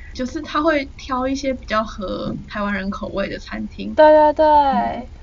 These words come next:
Speaker 1: 都是那个上车，上车睡觉，下车尿尿，
Speaker 2: 去店买药，
Speaker 1: 然后很常就是
Speaker 2: 回家呱呱叫。
Speaker 1: <laughs> 原来还有这两句啊。
Speaker 2: 有啊，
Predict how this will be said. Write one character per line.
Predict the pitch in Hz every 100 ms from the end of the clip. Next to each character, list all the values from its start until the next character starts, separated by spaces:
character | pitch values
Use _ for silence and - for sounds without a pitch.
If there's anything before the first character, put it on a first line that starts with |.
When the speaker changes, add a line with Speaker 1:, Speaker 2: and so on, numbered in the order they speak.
| - - -
Speaker 1:
都 | 302 339
是 | 403 403
那 | 381
个 | 320 277
上 | 359 294
车， | 277 285 269 262 277
上 | - 302 254
车 | 247 254
睡 | - 247 220
觉， | 233 202
下 | 208 220
车 | 220 208
尿 | 196 185
尿， | 180 185
Speaker 2:
去 | - 320
店 | 330 285
买 | 233 -
药， | 285
Speaker 1:
然 | 254
后 |
很 | 208 226
常 | 190 202
就 | 240
是 | 277 262
Speaker 2:
回 | 294
家 | - - 339 - -
呱 |
呱 | 359
叫。 |
Speaker 1:
<laughs> | 339 302 - - - - - - - 640 - - - -
原 | 339
来 | 370
还 | 453
有 | 320
这 | 403
两 | 320
句 | 240
啊。 | 320
Speaker 2:
有 | 392
啊， | 427